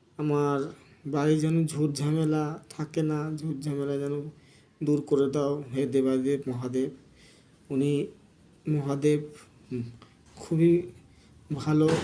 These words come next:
খুবই অল্পতে সন্তুষ্ট হয়, একটা বেলপাতায় উনি অনেক সন্তুষ্ট হয়ে যায়। তো ওই বেলপাতাটা শিবরাত্রির দিনে আনলেন, একটা হলুদ ফুল আনলেন, এনে কী করবেন,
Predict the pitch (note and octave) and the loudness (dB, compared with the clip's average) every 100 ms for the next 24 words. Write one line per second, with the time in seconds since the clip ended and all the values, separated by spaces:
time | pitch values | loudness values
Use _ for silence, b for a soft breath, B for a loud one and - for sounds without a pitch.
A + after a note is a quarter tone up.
0 | - - D#3 E3 D3 C#3+ C3+ D3 D#3 D#3 | -4 -4 4 6 6 4 -2 -2 -2 -2
1 | C#3 C#3+ C#3 D3 - D#3 D3+ D3+ - C3 | -4 -2 -4 -6 -4 -2 -2 -4 -4 2
2 | C#3+ C3+ C3 C#3+ D#3 D3 C#3+ C3+ C3+ - | 2 2 -2 -2 0 0 0 0 -2 -6
3 | - D#3+ D#3+ D3 - - B2+ B2 B2 B2+ | -10 -10 -10 -14 -16 -8 -4 -2 -4 -8
4 | B B B B - E3+ D#3+ D#3+ D#3 D#3+ | B B B B 0 2 4 2 0 -2
5 | D#3 D#3+ D#3+ D#3+ E3 - B B B B | -4 -4 -4 -4 -4 -8 B B B B
6 | - - F3 E3 D#3+ E3+ D#3+ D3 D#3+ D#3+ | -10 0 2 4 2 0 0 2 4 4
7 | D#3 D#3 D#3+ D#3+ D#3 D#3 D3+ D3 D3+ - | 4 4 4 4 0 -4 -2 -2 -2 -4
8 | - D3+ D3+ D3 D3 D#3+ D#3+ - C3 C3+ | -2 0 0 -2 -4 -6 -8 -6 0 0
9 | D3+ D#3 D#3+ - _ - - - - - | 2 -2 -4 -18 _ -20 -20 -20 -20 -20
10 | - - - D#3+ D#3 E3 D#3 E3 | -20 -20 -2 -2 2 2 4 4